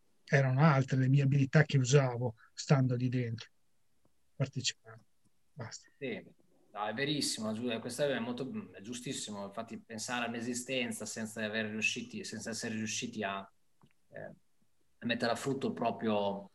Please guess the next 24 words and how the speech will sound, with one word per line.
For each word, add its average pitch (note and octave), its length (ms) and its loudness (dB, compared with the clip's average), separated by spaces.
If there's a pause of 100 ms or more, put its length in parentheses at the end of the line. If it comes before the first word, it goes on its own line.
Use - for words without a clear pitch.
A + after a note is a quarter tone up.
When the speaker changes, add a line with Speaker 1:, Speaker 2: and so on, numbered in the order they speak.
(600)
Speaker 2:
in - 60 -20
questo A#2 260 -6
caso A#2 220 4
ho A2 40 4
usato G#2+ 260 0
la G2 60 -4
parola G#2+ 280 0
talento, A2+ 680 0
è G#2+ 80 -2
sicuramente G#2+ 640 -2
un A#2 120 -2
obiettivo. G2+ 680 -4
Ecco, C#3+ 260 4
ecco, D3+ 280 6
per D3 120 6
esempio, D3 300 6
questa D3 260 2
secondo D#3+ 340 2
me B2 80 4
è A#2+ 40 4
una B2 80 4
realizzazione C#3 480 2
del G#2 120 0
sogno. F#2+ 520 -4